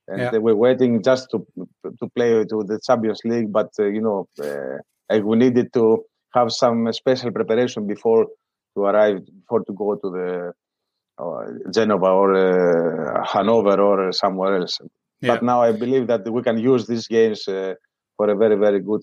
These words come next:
Speaker 1: uh, strong preparation.
Speaker 2: So, Sh-, Sean, maybe, maybe the question for you. So you are not really preparing a national team or a Champions League team or whatever.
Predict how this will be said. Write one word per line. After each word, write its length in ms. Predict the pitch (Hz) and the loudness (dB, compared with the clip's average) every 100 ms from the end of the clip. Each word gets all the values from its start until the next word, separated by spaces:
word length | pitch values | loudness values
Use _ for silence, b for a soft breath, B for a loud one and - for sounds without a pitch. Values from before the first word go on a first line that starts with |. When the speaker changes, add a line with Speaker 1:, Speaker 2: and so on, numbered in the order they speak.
| 101 | -2
Speaker 1:
uh, 160 | 95 | -4
strong 280 | 92 - 104 | -4 -4 -4
preparation. 640 | - 92 95 95 90 - - _ _ _ _ _ | -4 -2 -2 -2 -4 -12 -20 _ _ _ _ _
Speaker 2:
So, 200 | - 139 | -2 0
Sh-, 100 | - 214 | 0 -4
Sean, 320 | - 175 165 | 0 2 2
maybe, 280 | 156 165 160 | 0 2 0
maybe 240 | 156 151 151 | 0 -2 -2
the 100 | 151 | -2
question 340 | 165 147 - | -2 -2 -4
for 200 | - 143 | -6 -4
you. 320 | 131 147 151 | -2 0 0
So 260 | 156 143 135 | 0 0 0
you 160 | 139 139 | 0 -2
are 40 | |
not 220 | 135 135 | -2 -2
really 220 | 139 135 | -2 -2
preparing 520 | 123 120 - 135 135 135 | -4 -6 0 2 2 0
a 20 | |
national 440 | 123 160 147 156 | 0 0 2 0
team 340 | - 170 180 160 | 0 0 0 0
or 240 | 117 117 | 0 -2
a 40 | |
Champions 460 | 117 151 165 170 - | 0 0 0 -2 -2
League 200 | 151 156 | -4 -2
team 260 | 180 185 185 | 0 0 -2
or 220 | 117 123 | -4 -2
whatever. 400 | 127 139 185 | 0 0 0